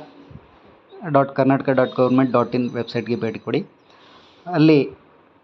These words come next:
ಕ್ಲಿಕ್ ಮಾಡಿದ ನಂತರ ಎಫ್ ಐ ಡಿ, ಆ, ಆ, ಒಂದು ನಿಮ್ಮ ಒಂದು, ಆ, ವರ್ಷ,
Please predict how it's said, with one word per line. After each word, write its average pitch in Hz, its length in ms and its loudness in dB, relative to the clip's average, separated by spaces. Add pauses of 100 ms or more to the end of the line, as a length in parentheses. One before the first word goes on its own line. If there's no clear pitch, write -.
(1300)
ಕ್ಲಿಕ್ 151 220 -2
ಮಾಡಿದ 135 240 4
ನಂತರ 127 300 2 (400)
ಎಫ್ 151 240 -2
ಐ 147 120 4
ಡಿ, 147 240 2 (100)
ಆ, 123 320 2 (300)
ಆ, 123 380 -2
ಒಂದು 123 400 0 (560)
ನಿಮ್ಮ 135 220 0
ಒಂದು, 120 520 0
ಆ, 139 120 -4
ವರ್ಷ, 131 300 2